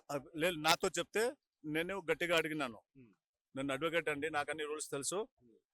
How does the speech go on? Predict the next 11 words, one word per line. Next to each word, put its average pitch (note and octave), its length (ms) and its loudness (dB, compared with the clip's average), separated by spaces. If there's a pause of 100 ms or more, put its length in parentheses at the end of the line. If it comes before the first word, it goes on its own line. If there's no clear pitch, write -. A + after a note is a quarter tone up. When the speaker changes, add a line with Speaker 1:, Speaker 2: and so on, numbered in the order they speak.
Speaker 1:
నువ్వు C3+ 160 -4
నాకు C#3+ 160 0
చెప్పాల్సిన D#3 400 -2
అవసరం D3 340 0
లేదు, C#3+ 180 -2
నువ్వు D#3+ 180 -8
కోచర్ D3 240 -4
ఉంటే D#3 180 -4
లోపల D3 320 -2
బయట C#3 320 2
కాదు" C3 320 0